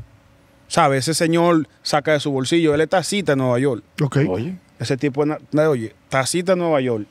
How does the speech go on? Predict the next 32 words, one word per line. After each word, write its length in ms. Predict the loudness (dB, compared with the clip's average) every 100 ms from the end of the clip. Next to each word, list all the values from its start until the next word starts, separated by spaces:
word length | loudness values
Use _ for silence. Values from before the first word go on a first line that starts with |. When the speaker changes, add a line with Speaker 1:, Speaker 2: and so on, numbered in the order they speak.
| -4
Speaker 1:
y 100 | -2
él 180 | 0 0
va 120 | 0
a 40 |
San 220 | 0 -2
Juan 320 | 0 -2 -2 -8 _ -20 -20 -10
a 80 | -2
hacer 240 | 0 0 0
ese 160 | 2
evento 460 | 2 2 0 -4 -4 0
años 420 | 0 2 0 -2
tras 300 | -2 -2 -2
años. 300 | -4 -4 -10 _ -20 -20 -20 -14 -2
Y 100 | 0
me 120 | 2
lo 100 | 2
dedica 340 | 2 2 2 0
a 40 |
mí, 380 | 0 -2 -2 -2 -4
y 80 | -2
no 120 | -2
me 60 | 0
lo 100 | 2
dedica 220 | 0 0
a 40 | 0
mí, 200 | 0 -2
se 80 |
lo 100 | -2
dedica 220 | -4 -4 -4
a 20 |
mis 160 | -4 0
padres. 640 | 2 4 2 0 -4 -8